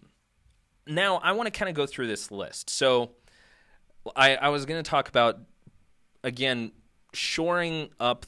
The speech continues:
the relationship before it's even begun. So think about, like, back in the old days when they would have these, um, seaside cities that, especially, like, when you go up north in the Mediterranean stuff, it gets real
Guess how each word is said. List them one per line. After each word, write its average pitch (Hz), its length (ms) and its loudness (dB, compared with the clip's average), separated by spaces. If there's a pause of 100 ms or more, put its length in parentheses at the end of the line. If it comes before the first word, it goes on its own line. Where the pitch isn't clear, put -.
the 117 100 -2
relationship 107 960 -2
before 117 420 -4
it's 107 160 -8
even 104 180 -6
begun. 90 460 -12
So 107 460 -2 (280)
think 185 220 -4
about, 143 300 4
like, 117 280 0
back 131 300 -2 (500)
in 120 220 -4
the 123 120 -4
old 123 300 -2
days 117 460 -2
when 113 280 -8
they 113 120 -4
would 110 120 -6
have 123 360 -4
these, 110 400 -8 (140)
um, 90 400 -12 (320)
seaside 147 720 -2
cities - 560 -10 (440)
that, 101 540 2 (1080)
especially, 120 600 -8
like, 90 240 -8
when 104 80 -12
you 98 80 -12
go 101 160 -4
up 98 100 -8
north 104 440 -8
in 98 80 -16
the 92 160 -14
Mediterranean 101 760 -14
stuff, 101 280 -10
it 143 60 -12
gets 151 200 -14
real 110 400 -8